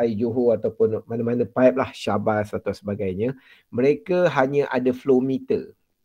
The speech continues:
Mereka tidak kisah berapa had laju yang lalu dalam pipe, mereka hanya fokus kepada kadar alir. Oleh itu, kadangkala ada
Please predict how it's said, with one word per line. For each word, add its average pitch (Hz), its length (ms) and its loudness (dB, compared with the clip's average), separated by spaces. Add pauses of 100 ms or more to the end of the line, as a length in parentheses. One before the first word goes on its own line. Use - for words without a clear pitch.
(120)
Mereka 135 320 -4
tidak 139 240 -2
kisah 151 480 -2
berapa 120 400 0
had 117 160 -2
laju 117 240 0
yang 117 240 0
lalu 127 240 0
dalam 101 240 0
pipe, 110 320 -4 (400)
mereka 127 320 -4
hanya 127 240 -4
fokus 127 400 -2
kepada 117 560 -6 (160)
kadar 98 320 -6
alir. 76 160 -8 (1400)
Oleh 135 320 -2
itu, 185 240 4 (400)
kadangkala 147 800 4 (160)
ada 127 260 -2